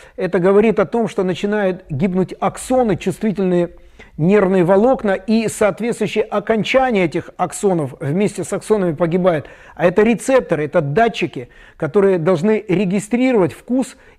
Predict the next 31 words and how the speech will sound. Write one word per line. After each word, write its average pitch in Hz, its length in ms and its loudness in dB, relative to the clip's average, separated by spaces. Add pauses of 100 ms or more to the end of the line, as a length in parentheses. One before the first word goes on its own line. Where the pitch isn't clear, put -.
и 180 360 0
регистрировать, 196 920 0 (580)
э, 156 340 -8
запах. 160 640 0 (600)
И 175 260 4
когда 190 340 0
они 202 220 0
гибнут, 202 500 0 (380)
ну, 190 220 0
нас 202 260 0
это, 180 160 -2
конечно, 220 480 -2
пугает, 180 680 -4 (520)
но 190 480 -4 (380)
так 202 180 -8
сильно 226 320 0
пугаться 208 460 0
не 220 100 -2
надо, 240 320 -4
потому 175 300 -8
что, 160 220 -6 (380)
э, 156 400 -6
на 156 220 -4
с-, - 200 -6
на 180 120 -2
самом 208 320 0
деле, 196 580 2
э, 156 520 -6
наше 185 340 0
тело, 220 320 4
наши - 380 -4